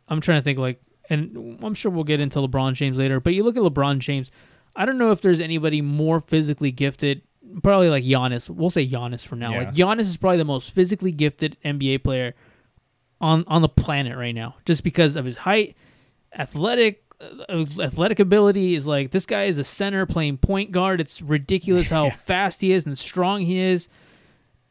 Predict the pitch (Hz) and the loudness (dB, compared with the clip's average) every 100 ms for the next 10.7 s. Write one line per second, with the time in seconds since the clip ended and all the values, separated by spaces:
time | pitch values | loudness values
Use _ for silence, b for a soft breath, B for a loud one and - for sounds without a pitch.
0 | _ _ _ 180 190 202 202 - _ _ | _ _ _ 2 4 2 -2 -10 _ _
1 | _ _ _ - 214 117 220 175 - 220 | _ _ _ -20 -20 -10 -6 -6 -2 2
2 | 214 196 185 170 170 165 156 160 147 131 | 4 2 0 0 0 0 -2 -4 -4 -2
3 | 143 147 135 131 135 131 131 - 143 131 | 2 2 0 -2 -2 -2 -4 -4 -2 -2
4 | 123 123 127 - 196 220 185 285 277 208 | -2 -4 -2 2 4 4 4 2 -2 -2
5 | - 240 285 202 190 196 175 202 175 123 | 4 4 4 0 -2 -2 -2 -2 -2 0
6 | 165 202 185 156 147 202 156 131 b b | 0 0 -2 -2 0 2 0 -2 b b
7 | b b b 170 156 196 220 170 156 175 | b b b -8 -2 -2 -2 -6 4 4
8 | - 202 247 226 190 156 190 202 175 - | 4 0 0 -2 -4 -4 -4 -6 -6 -4
9 | 180 185 170 - 139 160 139 127 135 139 | -2 -2 -4 -4 -4 -4 -6 -6 -4 -2
10 | 147 123 127 123 104 107 | -2 -4 -6 -6 -8 -12